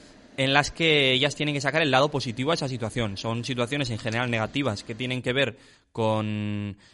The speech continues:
con el tema del día, en este caso, eh, los cumpleaños. Y bueno, pues eso, tienen que sacar el lado bueno de eso, o la solución, o, o eso, qué lectura positiva sacarían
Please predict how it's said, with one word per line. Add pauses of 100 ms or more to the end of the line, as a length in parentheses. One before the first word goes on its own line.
(120)
con
el
tema
del
día, (100)
en
este
caso,
eh,
los
cumpleaños. (880)
Y
bueno,
pues
eso, (140)
tienen
que
sacar
el
lado
bueno
de
eso,
o
la
solución,
o,
o
eso,
qué
lectura
positiva
sacarían